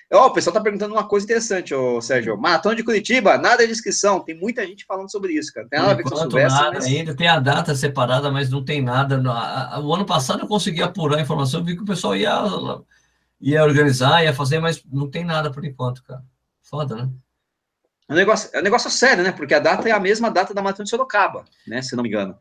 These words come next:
Speaker 2: Eu acho que
Speaker 1: Final
Speaker 2: assim,
Speaker 1: de novembro,
Speaker 2: eu,
Speaker 1: né?
Speaker 2: eu acho que seria bom que não acontecesse em novembro pra ela passar pro primeiro semestre, pegar a cidade mais fria, uma das mais frias do Brasil,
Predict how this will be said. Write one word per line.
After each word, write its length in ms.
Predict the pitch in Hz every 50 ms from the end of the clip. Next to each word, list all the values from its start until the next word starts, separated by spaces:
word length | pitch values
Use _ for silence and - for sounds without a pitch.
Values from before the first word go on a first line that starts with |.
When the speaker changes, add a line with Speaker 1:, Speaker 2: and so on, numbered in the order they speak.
| _ -
Speaker 2:
Eu 160 | - - -
acho 160 | - - 214 -
que 80 | - -
Speaker 1:
Final 100 | 139 147
Speaker 2:
assim, 60 | 151 -
Speaker 1:
de 60 | 156
novembro, 400 | 127 - 139 156 170 147 123 120
Speaker 2:
eu, 100 | 220 -
Speaker 1:
né? 40 | - -
Speaker 2:
eu 200 | 226 240 226 214
acho 320 | 202 247 269 269 - 220
que 100 | 208 233
seria 380 | 202 - 247 220 202 214 - 160
bom 200 | 156 160 202 214
que 140 | - - 180
não 180 | 180 196 208
acontecesse 600 | 190 151 151 147 131 139 127 - - 156 151 131 135
em 40 | 127
novembro 260 | 123 107 139 165 165
pra 100 | - 160 156
ela 180 | 170 170 170 -
passar 360 | - 170 165 - - 160 156
pro 100 | - 156
primeiro 300 | 131 160 160 156 160 165
semestre, 560 | 151 - 160 143 127 131 147 143 127 - 113 107 104 98 -
pegar 320 | 135 127 123 107 98 131
a 40 | 135
cidade 340 | 131 - - - 135 131 127
mais 260 | 127 135 165 - -
fria, 240 | - - 135 127 113
uma 160 | 110 135 143
das 160 | 139 139 127
mais 240 | 127 131 170 165 -
frias 400 | - 135 127 131 127 127 - -
do 240 | - 139 131 113 107
Brasil, 540 | 104 123 127 110 104 92 101 113 131 135